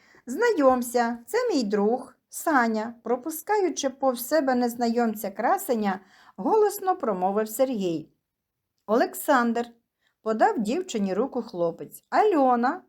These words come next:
скромно відповіла. «Ну, ви тут грайте, а я кави заварю. Каву будете?» «Не відмовимось»,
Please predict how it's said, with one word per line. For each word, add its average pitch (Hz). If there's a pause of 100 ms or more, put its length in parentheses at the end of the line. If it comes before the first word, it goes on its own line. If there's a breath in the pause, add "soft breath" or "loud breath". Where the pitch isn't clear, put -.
(120)
скромно 262
відповіла. 240 (400 soft breath)
«Ну, 285
ви 269
тут 262
грайте, 247
а 233
я 415
кави 190
заварю. 185 (300)
Каву 220
будете?» 240 (380)
«Не 208
відмовимось», 277